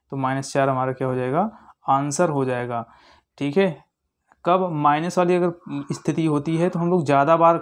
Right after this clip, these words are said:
टेबल को काउंट करते हैं, लेकिन इसके पहले वाला जो था एक सौ पैंतालीस, उनमें कम बार किए थे, यानी रिमाइंडर निकालना था तो हम लोग बारह बारहों में एक सौ चौवालीस देखे, उसके ऊपर की वैल्यू को हम लोगों ने इग्नोर किया था, है ना।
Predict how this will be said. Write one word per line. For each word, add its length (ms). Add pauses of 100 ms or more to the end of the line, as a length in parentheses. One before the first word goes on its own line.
टेबल 240
को 100
काउंट 280
करते 240
हैं, 200
लेकिन 240
इसके 200
पहले 260
वाला 200
जो 180
था 140
एक 100
सौ 120
पैंतालीस, 480
उनमें 220 (300)
कम 220
बार 180
किए 220
थे, 160 (400)
यानी 220
रिमाइंडर 440
निकालना 400
था 180
तो 120
हम 260
लोग 300
बारह 300
बारहों 420
में 100
एक 80
सौ 80
चौवालीस 400
देखे, 320
उसके 300
ऊपर 280
की 140
वैल्यू 240
को 120
हम 100
लोगों 160
ने 80
इग्नोर 280
किया 240
था, 120
है 140
ना। 180